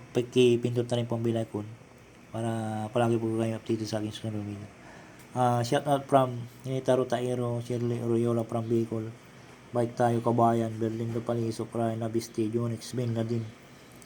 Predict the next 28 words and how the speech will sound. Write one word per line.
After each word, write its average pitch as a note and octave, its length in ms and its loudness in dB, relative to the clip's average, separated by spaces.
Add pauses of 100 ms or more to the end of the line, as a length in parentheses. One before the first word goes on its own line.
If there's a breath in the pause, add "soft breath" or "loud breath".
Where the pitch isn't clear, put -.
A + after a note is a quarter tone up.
(120)
Andy B2+ 240 4
Bonifacio, A#2+ 640 2
Chris B2 240 -2
Lea A#2+ 160 -2
Bugcaw, A#2 400 0 (560 loud breath)
Orchili, B2+ 480 6
Tinitron, B2+ 680 0 (300)
Angelica B2 560 2
Bundok, B2 400 -2 (100)
Gerardo B2 380 0
Jimenez, A#2+ 640 -4 (720 loud breath)
Carita B2+ 400 6
Palma, A#2+ 400 4
Elucia B2 400 0
Apil, A#2+ 240 0
Fight A#2+ 320 -2
to A#2+ 240 4
Win, A2 240 -2
Ambrosio B2 400 2
Magalpok, A#2+ 560 -2 (240)
Loretta A#2+ 400 0
C, A2+ 320 0 (540 loud breath)
Arting B2+ 320 -2
Camacho, B2+ 400 0
Maricel B2 400 -2
Placido, A#2+ 480 4
Euphemia B2 480 -2
Felipe, A#2+ 480 0